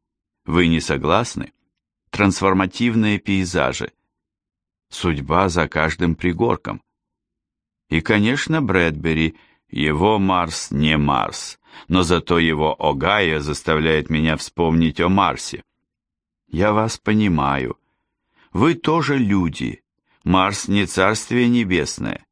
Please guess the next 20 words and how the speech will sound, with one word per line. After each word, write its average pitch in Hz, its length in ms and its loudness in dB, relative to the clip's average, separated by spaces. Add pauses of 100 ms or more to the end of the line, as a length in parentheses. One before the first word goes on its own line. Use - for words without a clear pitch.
(300)
Из 78 280 0
этого 98 360 2
с - 100 -4
неизбежностью 87 800 0
следует, 92 500 0
что - 280 -2
Ломакс 92 400 0
попытается 85 720 -2
использовать 90 640 -2
вас 92 260 0 (140)
в - 60 -12
своих 90 300 2
собственных 92 600 -2
политических 87 760 -2
целях. 95 480 -4 (640)
И - 200 -8
я 76 200 2
это 82 360 0
полностью 95 840 0
сознаю. 90 720 -2